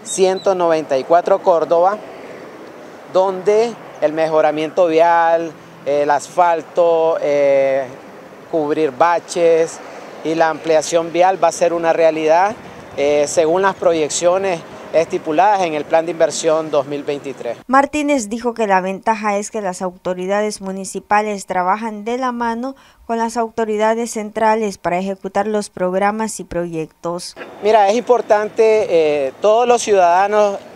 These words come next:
Speaker 1: las principales calles que ellos quieren son las, aquellas que conducen a su casa, pero la verdad es que la alcaldía tiene que ir más allá, más allá de, de lo que queremos como s-, individuos y al colectivismo, donde nos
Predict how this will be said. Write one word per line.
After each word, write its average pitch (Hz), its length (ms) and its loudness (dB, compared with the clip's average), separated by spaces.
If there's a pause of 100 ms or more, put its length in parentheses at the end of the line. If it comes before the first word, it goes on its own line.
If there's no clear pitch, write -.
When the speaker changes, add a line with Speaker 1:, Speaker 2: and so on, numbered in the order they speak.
(200)
Speaker 1:
las 165 200 2
principales 175 680 0
calles 190 420 2
que 180 180 2
ellos 185 160 2
quieren 175 320 0
son 165 220 -2
las, 170 140 0
aquellas 175 420 2
que 180 100 -2
conducen 151 460 -2
a 165 80 0
su 156 160 -6
casa, 185 340 2 (560)
pero 160 600 2
la 156 160 2
verdad 151 400 2
es 190 100 -2
que 196 120 -2
la 185 80 4
alcaldía 170 440 2
tiene 170 280 -4
que 170 220 2
ir 175 220 -2
más 185 380 -2
allá, 160 340 2 (560)
más 175 220 0
allá 185 480 4
de, 170 360 2
de 151 140 0
lo 151 120 0
que 147 160 -4
queremos 170 500 0
como 151 300 0
s-, - 220 -8 (100)
individuos 156 680 2 (420)
y 175 320 0
al 156 220 0
colectivismo, 160 880 0 (300)
donde 147 260 0
nos 151 180 -2